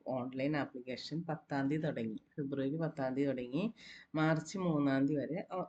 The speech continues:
ഉണ്ട്. മൂന്നാം തീയതിയാണ് ലാസ്റ്റ് ഡേറ്റ്. എഡിറ്റ് അല്ലെങ്കിൽ കറക്ഷൻ ചെയ്യാനുള്ളത് ആറാം തീയതി ഓപ്പൺ ആകും. ആറാം തീയതി മുതൽ എട്ടാം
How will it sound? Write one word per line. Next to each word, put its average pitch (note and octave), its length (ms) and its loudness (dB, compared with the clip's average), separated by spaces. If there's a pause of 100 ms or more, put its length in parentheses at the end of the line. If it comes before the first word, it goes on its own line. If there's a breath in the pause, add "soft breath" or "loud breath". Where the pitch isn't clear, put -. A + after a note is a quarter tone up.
(260)
ഉണ്ട്. A#2+ 320 2 (360)
മൂന്നാം C3 380 -2
തീയതിയാണ് D3 360 0
ലാസ്റ്റ് C#3 340 -2
ഡേറ്റ്. A#2 360 0 (760 soft breath)
എഡിറ്റ് F3 540 2 (380)
അല്ലെങ്കിൽ D3+ 320 2 (100)
കറക്ഷൻ D3 400 2 (120)
ചെയ്യാനുള്ളത് B2 840 2 (340)
ആറാം D#3+ 460 2
തീയതി C#3+ 120 0 (500)
ഓപ്പൺ C#3 400 0
ആകും. G2+ 220 -2 (360)
ആറാം D3 440 2
തീയതി F3 180 6
മുതൽ C#3+ 240 0 (200)
എട്ടാം D#3+ 300 2